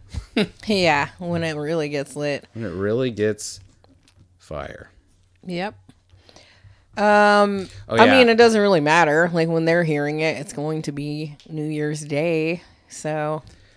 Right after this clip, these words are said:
Speaker 1: So
Speaker 2: Happy New Year, everybody.
Speaker 1: Happy, hey, everybody. Good morning. Uh, so, oh, yeah.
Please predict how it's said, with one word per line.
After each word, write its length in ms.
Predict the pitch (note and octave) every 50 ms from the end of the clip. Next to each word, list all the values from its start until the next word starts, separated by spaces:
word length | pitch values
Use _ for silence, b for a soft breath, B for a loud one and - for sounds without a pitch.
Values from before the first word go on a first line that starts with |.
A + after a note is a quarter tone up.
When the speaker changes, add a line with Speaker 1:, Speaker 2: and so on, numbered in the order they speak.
| b b b b b _
Speaker 1:
So 340 | - - B2+ B2 B2 B2 A#2+
Speaker 2:
Happy 280 | - F#3+ B2 B2 B3 A3
New 120 | A3+ B3
Year, 280 | C4+ A#3 F#3+ E3+ D#3+ E3
everybody. 400 | E3 E3 E3 E3 E3+ E3+ F3+ G3+
Speaker 1:
Happy, 220 | G#3+ F#3 F3+ E3+ E3
hey, 420 | E3 F#3 G#3 G#3 F3+ D#3+ C#3 C3
everybody. 640 | C#3 C#3+ C#3 C#3 C3+ C3 C#3 C#3 C3 C3 C3 B2+ B2+
Good 180 | A#2 B2+ C3 B2+
morning. 420 | B2 B2 A#2+ A2+ G#2+ F2+ F2 E2+ - -
Uh, 480 | B2+ B2+ B2+ B2+ B2+ B2+ B2+ B2+ A#2 - - _ _ _
so, 720 | - - - D3 D3 D3 C#3+ C#3 C#3 C#3 C#3 C#3 C3 - - _ _ _ -
oh, 80 | B2
yeah. 320 | B2+ A#2+ G#2+ G2 F2 E2